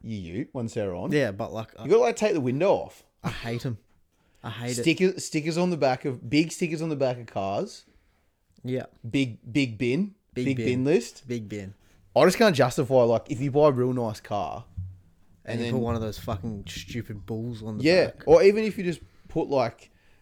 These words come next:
Speaker 1: a sticker on the back, like, you know those ones where they're just, like, real little stickers?
Speaker 2: Mm.
Speaker 1: And, for instance, like, I chuck on the back of the old Combi, got, got the small little Defcon one.
Speaker 2: Yeah.
Speaker 1: But, like, you can hardly even see that unless you go right up to the, to the windscreen,
Speaker 2: Yeah, yeah.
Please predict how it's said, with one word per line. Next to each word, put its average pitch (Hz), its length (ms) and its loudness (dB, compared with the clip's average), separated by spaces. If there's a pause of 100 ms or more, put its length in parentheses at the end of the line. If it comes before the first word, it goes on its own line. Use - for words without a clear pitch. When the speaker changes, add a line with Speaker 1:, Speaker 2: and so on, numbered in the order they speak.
Speaker 1:
a 135 80 0
sticker 151 320 2
on 147 120 4
the 127 60 2
back, 120 360 4
like, 135 160 2
you 175 80 -2
know 214 120 2
those 180 180 0
ones 147 240 0
where 135 80 4
they're 127 120 4
just, 120 220 -4
like, 110 160 0
real 117 240 0
little 113 240 -2
stickers? 135 480 -2
Speaker 2:
Mm. 113 200 -6 (320)
Speaker 1:
And, 127 400 -2 (840)
for 156 140 -2
instance, 135 240 -4
like, 127 320 2 (340)
I 131 120 4
chuck 143 260 2
on 143 60 -2
the 127 40 0
back 120 240 0
of 131 60 -2
the 117 100 2
old 107 180 -2
Combi, 113 440 -4 (120)
got, 139 200 2 (100)
got 151 140 6
the 143 80 2
small 135 260 2
little 120 160 4
Defcon 143 460 0
one. 120 240 -4 (280)
Speaker 2:
Yeah. 120 340 -4
Speaker 1:
But, 160 140 10
like, 156 220 4
you 165 80 0
can 147 140 4
hardly 147 340 2
even 160 160 0
see 131 220 2
that 135 140 4
unless 113 420 -2
you 113 100 -2
go 107 260 0
right 107 220 2
up - 160 -4
to 113 100 -6
the, 101 260 -4
to - 180 -16
the 98 140 -6
windscreen, 123 380 -2
Speaker 2:
Yeah, 110 100 -2
yeah. 92 120 -8